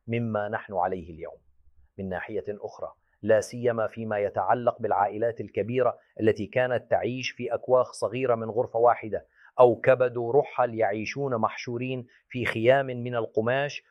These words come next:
وجلد الحيوان، كانت الخصوصية مطلوبة بشدة، ونادرًا ما كانت الخصوصية التامة ممكنة. لذلك كانت الحياة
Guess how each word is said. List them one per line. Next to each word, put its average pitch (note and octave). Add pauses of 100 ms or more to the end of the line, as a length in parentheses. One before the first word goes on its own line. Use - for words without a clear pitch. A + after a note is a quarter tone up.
(120)
وجلد A2+
الحيوان، B2+ (360)
كانت C3
الخصوصية A#2
مطلوبة A#2+
بشدة، C3+ (200)
ونادرًا B2
ما A#2
كانت B2+
الخصوصية A2+
التامة A2+
ممكنة. F#2 (1120)
لذلك A3
كانت G3+
الحياة E3+